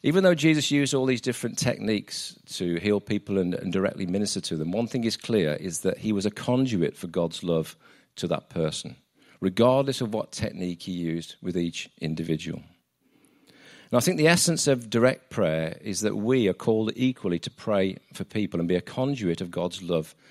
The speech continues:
to other people. Can you or I control the outcome of what happens when we pray? Well, no, I don't think we can. I think anybody who's tried praying will figure out very quickly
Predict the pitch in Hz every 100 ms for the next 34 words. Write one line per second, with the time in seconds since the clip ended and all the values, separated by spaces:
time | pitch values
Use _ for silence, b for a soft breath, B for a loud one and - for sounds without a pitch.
0 | b b b - 110 90 - 104 98 -
1 | 73 - - - - _ _ _ _ B
2 | B B B B B 143 160 165 151 143
3 | 135 127 131 - 127 123 120 120 - -
4 | 90 78 80 - 90 98 - 101 - 92
5 | 95 87 85 - 95 73 67 _ _ _
6 | b b b - 110 120 127 127 120 -
7 | 110 101 - 101 69 69 _ _ - 98
8 | 95 120 117 110 101 98 - - 113 113
9 | - 107 98 95 92 _ 101 95 - 110
10 | 107 101 - 107 110 90 - 76 78